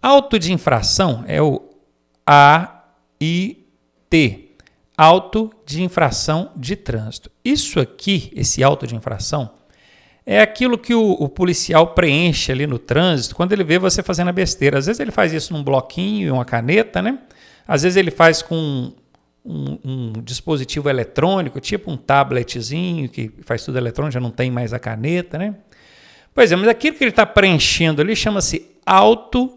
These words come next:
de infração de trânsito. Aquilo é multa? Não é multa, é um auto de infração de trânsito. Aquilo é enviado, depois que o, o policial preencheu aquilo ali, ele encaminha aquilo pra autoridade de trânsito, que é o diretor do órgão de trânsito ali,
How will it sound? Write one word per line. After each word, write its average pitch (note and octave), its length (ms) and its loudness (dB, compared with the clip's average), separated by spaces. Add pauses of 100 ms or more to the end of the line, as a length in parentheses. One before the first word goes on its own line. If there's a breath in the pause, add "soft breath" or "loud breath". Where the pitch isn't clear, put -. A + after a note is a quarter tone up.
de D3 220 -8
infração F#3+ 840 0 (200)
de C#3 140 -6
trânsito. A#2+ 400 -6
Aquilo A#3 180 2
é G#3 60 4
multa? G#3 540 2 (260)
Não F#3 420 0
é G#3 80 2
multa, B2+ 400 -6
é D3 100 -2
um E3 260 -6
auto G#3+ 480 0
de C#3+ 160 -8
infração E3+ 480 -4
de D#3+ 80 -10
trânsito. - 400 -14 (500 soft breath)
Aquilo C4+ 440 2
é B3 240 4
enviado, F#3 880 4
depois A3+ 360 0
que - 140 -4
o, C3+ 280 -2 (520)
o - 100 -20
policial C3+ 460 -2
preencheu A#2 420 -6
aquilo A2+ 160 -10
ali, D3+ 300 -4 (360 soft breath)
ele G3+ 200 0
encaminha A3 720 0
aquilo G3 260 -2
pra G3 200 2
autoridade B2 800 0
de A2+ 140 -8
trânsito, D3+ 800 2
que - 100 -4
é A2 40 2
o A#2 80 2
diretor A#2+ 720 2
do A#2 140 0
órgão A#2 440 2
de G#2+ 100 -8
trânsito A2 460 -8
ali, D3 400 -2